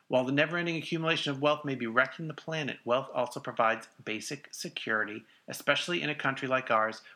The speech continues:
with such skimpy social programs. Wealth allows us to survive periods of economic turmoil.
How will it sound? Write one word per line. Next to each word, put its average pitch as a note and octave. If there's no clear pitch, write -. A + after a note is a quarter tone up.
with B2+
such -
skimpy A2+
social G#2+
programs. C3
Wealth C3+
allows C#3
us C3+
to C3+
survive B2
periods B2+
of G#2
economic A#2+
turmoil. A2+